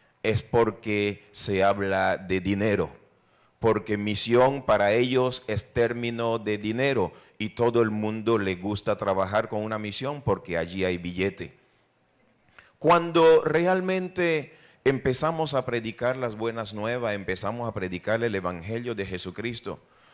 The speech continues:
un pastor incluso de una emisora radial me pregunta, "¿Quién te mandó a ese pueblo tan pobre allá donde tú estás construyendo?". Yo le dije, "Ahí mismo me mandó el Señor",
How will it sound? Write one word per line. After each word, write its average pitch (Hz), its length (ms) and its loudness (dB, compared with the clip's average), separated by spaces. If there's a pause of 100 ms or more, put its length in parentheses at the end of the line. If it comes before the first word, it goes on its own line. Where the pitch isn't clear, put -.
(120)
un 127 180 0
pastor 127 400 -4
incluso 123 560 -6
de 98 100 -2
una 113 280 -4
emisora 107 480 -2
radial 104 480 -2
me 101 180 -4
pregunta, 98 840 -6 (380)
"¿Quién 151 300 -6
te 139 120 -4
mandó 104 460 0
a 104 80 4
ese 110 260 -4
pueblo 104 440 -2
tan 90 300 -6
pobre 101 500 2
allá 85 240 -2
donde 98 300 -4
tú 90 160 -6
estás 95 320 -4
construyendo?". 90 800 -6 (440)
Yo 90 200 -4
le 90 120 -2
dije, 90 340 -6
"Ahí 87 300 -2
mismo 113 380 -4
me 87 140 -6
mandó 85 360 -2
el 87 120 -2
Señor", 90 600 -4